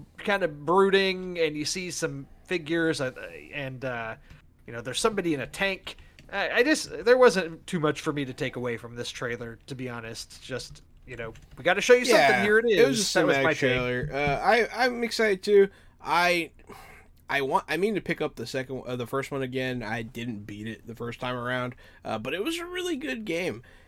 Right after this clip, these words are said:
Speaker 2: and, um, the second one looks dope.
Speaker 1: And it sounds like it t-, kinda takes place, ironically, we're talking about Obi-Wan, and this, this game kinda takes place at the same time period as the show that we just were introduced to, 'cause this,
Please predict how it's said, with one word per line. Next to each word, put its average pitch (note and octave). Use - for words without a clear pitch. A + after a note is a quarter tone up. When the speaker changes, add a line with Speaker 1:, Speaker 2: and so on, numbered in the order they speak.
Speaker 2:
and, C3+
um, A2+
the C3
second C#3
one A#2+
looks G#2
dope. -
Speaker 1:
And E3
it D#3+
sounds A#3+
like F3
it F3+
t-, -
kinda G3
takes -
place, F3
ironically, D3+
we're D3+
talking C#3+
about C3+
Obi-Wan, D3+
and C3
this, -
this C#3+
game D3
kinda C#3
takes D3+
place D3+
at C#3+
the C3+
same C#3+
time D#3
period C3+
as C3
the -
show A3+
that E3
we C#3+
just C3
were B2+
introduced A#2+
to, C#3
'cause C#3+
this, C3